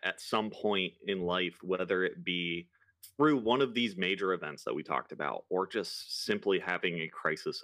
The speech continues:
of their own faith. And people get super lost when they're going through these things. Uh, because the reality is, like, if you have built your life upon a foundation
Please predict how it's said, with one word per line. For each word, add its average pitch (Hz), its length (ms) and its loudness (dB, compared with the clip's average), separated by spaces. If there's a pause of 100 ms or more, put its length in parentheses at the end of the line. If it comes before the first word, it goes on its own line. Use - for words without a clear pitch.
(140)
of 95 180 -6
their 82 240 0
own 73 160 -10 (160)
faith. 127 380 0 (580)
And 107 300 0
people 160 300 0
get 101 280 2 (480)
super - 540 0
lost 71 560 -4 (420)
when 92 180 2
they're 85 140 0
going 78 260 -2
through 78 200 -2
these 69 200 -4
things. - 420 -6 (560)
Uh, 73 280 -4
because 92 480 0
the 92 280 4
reality 92 420 2
is, 95 200 0
like, 82 160 -2
if 85 100 -4
you 117 140 6
have 104 180 2 (500)
built 135 220 6
your 123 140 4
life 104 260 4
upon 90 300 0
a - 40 -6
foundation 80 800 -2